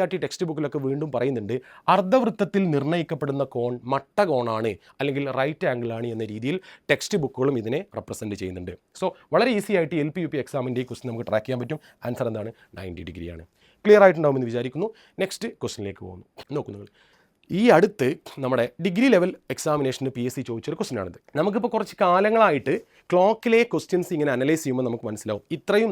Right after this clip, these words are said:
നല്ലൊരു ചോദ്യം ഈ അടുത്ത് ചോദിച്ചോ എന്ന് ചോദിച്ചാൽ കുറവാണ്. കാര്യം അത്രയും നല്ലൊരു ചോദ്യമാണ് അവർ ഈ ഒരു ഭാഗത്ത് നിന്ന് ചോദിച്ചത്. ഈ ഒരു ചോദ്യത്തിൻ്റെ പ്രത്യേകത എന്താണ്? രണ്ട് ചാപ്റ്റേഴ്സിൻ്റെ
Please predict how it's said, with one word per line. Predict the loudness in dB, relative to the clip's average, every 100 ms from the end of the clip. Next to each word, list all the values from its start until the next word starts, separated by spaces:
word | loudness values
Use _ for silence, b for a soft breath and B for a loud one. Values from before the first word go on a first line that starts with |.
| 0
നല്ലൊരു | 0 0 -2 -2
ചോദ്യം | -4 -4 -4
ഈ | -4
അടുത്ത് | -4 -6 -4
ചോദിച്ചോ | -4 -4 -6
എന്ന് | -6
ചോദിച്ചാൽ | -6 -6 -8 -10 _ _ 0
കുറവാണ്. | 2 2 -4 -14 B B 4
കാര്യം | 6 6
അത്രയും | 4 2 4
നല്ലൊരു | 4 4 4 4
ചോദ്യമാണ് | 2 2 0 -2
അവർ | -4
ഈ | -2 -2
ഒരു | -2
ഭാഗത്ത് | -4 -6
നിന്ന് | -4
ചോദിച്ചത്. | -4 -4 -14 _ 0
ഈ | 2
ഒരു | 4
ചോദ്യത്തിൻ്റെ | 4 4 2 -2
പ്രത്യേകത | 0 2 2 2
എന്താണ്? | -2 -6 b b b 2
രണ്ട് | 4 4 2 6
ചാപ്റ്റേഴ്സിൻ്റെ | 6 6 2 2 -2